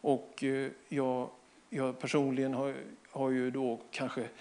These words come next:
eh, allra mest kanske hamnat i det som man kallar gammaljordskreationism. Men återigen, det är inget som... Jag gillar det här judiska talesättet: "Ägna dig inte allt för mycket åt begynnelsen eller åt änden, för du vet ingenting om det."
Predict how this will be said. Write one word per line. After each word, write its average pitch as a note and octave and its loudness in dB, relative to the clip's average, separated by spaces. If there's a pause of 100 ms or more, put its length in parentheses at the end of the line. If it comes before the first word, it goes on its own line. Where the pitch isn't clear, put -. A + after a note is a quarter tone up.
(440)
eh, - -8 (720)
allra E3+ 10
mest C#3+ 4
kanske - -2
hamnat C3 0
i C3 4
det B2+ 2
som B2+ -4
man B2 -2 (240)
kallar A#2+ -2
gammaljordskreationism. B2 -2 (120)
Men D#3+ -2
återigen, C#3 4
det C#3+ 4
är C#3 0
inget C#3+ 0
som... C3 -2 (440)
Jag D#3+ 8
gillar F3 12
det D#3+ 6
här E3 4
judiska C#3+ 6
talesättet: C3+ 2
"Ägna E3 4
dig E3 2
inte E3 2
allt D3+ 4
för - 0
mycket D3 2
åt C3+ 2
begynnelsen B2+ 4
eller A#2+ -2
åt B2+ -4
änden, A#2+ 0
för C3+ -6
du C3 -2
vet B2+ -2
ingenting C3 -2
om C3 0
det." A2 -6